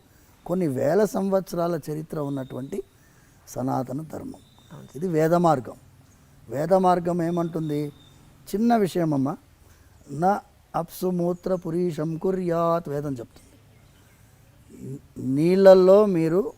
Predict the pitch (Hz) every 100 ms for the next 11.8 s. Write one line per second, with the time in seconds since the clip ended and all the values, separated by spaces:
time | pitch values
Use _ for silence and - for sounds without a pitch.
0 | _ - 139 - 175 160 143 151 220 _
1 | _ _ _ _ 143 151 151 139 135 -
2 | - 143 147 - 139 127 120 117 233 120
3 | - 113 131 156 165 147 _ _ _ -
4 | 160 151 131 - _ _ _ _ 123 147
5 | 175 220 214 214 202 202 185 170 170 160
6 | 208 330 151 151 160 156 139 147 190 226
7 | 196 180 131 - - _ _ - 151 -
8 | _ - 139 165 214 - 185 196 190 170
9 | 147 165 175 147 139 160 220 - _ _
10 | _ _ 143 160 139 160 180 190 202 208
11 | 202 - 202 202 190 135 117